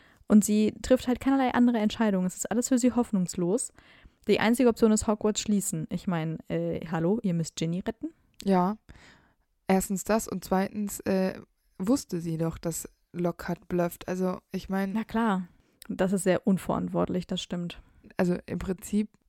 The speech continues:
Speaker 2: haben die da keine Taktik, wie man mit solchen Notfällen umgeht. Und es fällt auch niemandem was Angebrachtes ein. Und das, ähm, nervt mich und
Speaker 1: Nö.
Speaker 2: verstehe ich auch nicht. Aber ich meine,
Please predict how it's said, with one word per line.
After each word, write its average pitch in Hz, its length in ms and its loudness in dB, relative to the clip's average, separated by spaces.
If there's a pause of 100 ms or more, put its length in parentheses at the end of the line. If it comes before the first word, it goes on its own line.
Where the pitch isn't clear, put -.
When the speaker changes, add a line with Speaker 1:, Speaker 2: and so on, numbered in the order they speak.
Speaker 2:
haben 254 240 -2
die 226 100 2
da 170 120 6
keine 175 280 0
Taktik, - 440 -2
wie 190 100 2
man 196 180 4
mit 180 100 0
solchen 202 280 0
Notfällen 160 540 0
umgeht. 156 520 -6 (240)
Und 180 100 0
es 180 100 -2
fällt 208 280 4
auch - 140 -4
niemandem 220 680 2 (180)
was - 240 0
Angebrachtes 214 880 0
ein. 214 340 0 (600)
Und 180 160 -6
das, 220 320 -4
ähm, 175 340 -2
nervt 180 380 -2
mich 165 160 -8
und 170 160 -6
Speaker 1:
Nö. - 60 -4 (540)
Speaker 2:
verstehe 202 440 2
ich 185 140 -2
auch 151 80 -4
nicht. 156 340 -10
Aber 180 200 4
ich 202 80 2
meine, 202 220 2